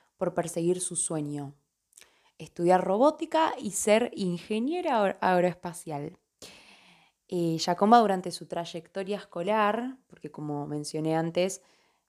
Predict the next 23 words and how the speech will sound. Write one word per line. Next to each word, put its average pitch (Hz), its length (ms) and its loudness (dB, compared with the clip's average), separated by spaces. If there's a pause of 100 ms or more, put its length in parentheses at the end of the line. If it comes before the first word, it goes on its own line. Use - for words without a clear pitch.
(100)
tiene 180 280 -2
dieciséis 165 560 -2
años, 214 340 2
es 170 160 -6
toda 175 160 -2
una 165 200 -2
adolescente, 180 920 0 (380)
formó 202 360 -2
un 294 140 2
equipo 247 420 -2
de 220 40 4
robótica 196 840 -4
en 165 140 -10
el 151 120 -12
colegio 196 680 -2 (240)
para 196 460 2
mostrarle 220 520 -4
a 196 60 -2
sus - 180 -16
compañeras 170 640 -2
de 180 60 -2
alguna 175 320 0
forma 214 560 4